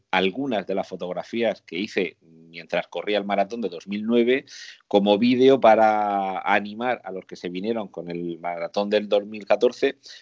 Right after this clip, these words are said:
un poco explicarles. Hicimos una reunión, les explicamos algunos de los que habíamos participado en el de dos mil nueve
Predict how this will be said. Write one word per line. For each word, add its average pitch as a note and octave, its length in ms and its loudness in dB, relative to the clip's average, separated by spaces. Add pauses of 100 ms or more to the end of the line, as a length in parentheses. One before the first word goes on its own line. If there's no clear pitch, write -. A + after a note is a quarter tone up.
(100)
un G2 80 -10
poco G#2+ 180 4
explicarles. G2 880 2
Hicimos E2+ 320 -16
una E2+ 160 -6
reunión, F#2+ 440 -2
les G2+ 160 -2
explicamos E2+ 500 -12
algunos F2 260 -6
de E2+ 60 -8
los D#2+ 100 -14
que E2+ 80 -4
habíamos E2+ 220 -8
participado F2 560 2
en F2+ 140 -2
el D#2+ 260 -10
de E2 80 -14
dos E2+ 180 -10
mil F2+ 140 -14
nueve A2+ 340 2